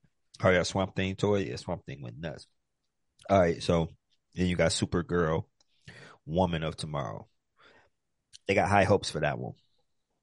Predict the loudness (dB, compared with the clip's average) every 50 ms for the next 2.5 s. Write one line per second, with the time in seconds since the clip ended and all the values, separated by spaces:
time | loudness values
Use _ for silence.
0 | _ _ _ _ _ _ _ -20 -20 -20 -20 -20 _ _ _ _ 0 4 6 6
1 | 6 4 _ _ _ _ _ _ _ -6 -2 0 0 0 -2 -6 -6 -6 -2 -2
2 | -2 -2 -2 -2 -2 -2 0 0 0 -2